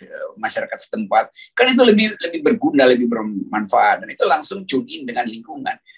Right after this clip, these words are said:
Begitu ada tenda di situ, orang langsung berpikir, "Oh ya, karena presiden, maka terpaksa tendanya bahkan mesti di-, dipesan bukan sekedar, eh, ke-, ke-, kedap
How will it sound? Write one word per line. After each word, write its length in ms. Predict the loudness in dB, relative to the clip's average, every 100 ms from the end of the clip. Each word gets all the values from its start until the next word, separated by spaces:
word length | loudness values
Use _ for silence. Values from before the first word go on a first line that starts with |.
| _
Begitu 240 | 0 2 6
ada 240 | 6 4
tenda 320 | 4 2 4
di 80 | 4
situ, 400 | 2 -6 -8 -8
orang 560 | -8 -4 0 0 0 -4
langsung 160 | -6
berpikir, 320 | -12 -10 -6 0
"Oh 80 | 4
ya, 160 | 4 4
karena 240 | 4 2
presiden, 800 | 0 -4 -2 0 0 2 2 2
maka 240 | -2 -2 -8
terpaksa 400 | -6 -6 -4 -2
tendanya 480 | -2 0 0 0
bahkan 320 | 0 0 0 0
mesti 320 | -2 -6 -14
di-, 60 | _
dipesan 480 | -18 -8 0 0 0 -8 -20 _
bukan 240 | -6 -2 -2
sekedar, 320 | 2 2 2
eh, 960 | 2 2 2 2 0 -2 -2 -2 -4 -6
ke-, 280 | -8 -10 -10
ke-, 160 | -18 -4
kedap 240 | -2 0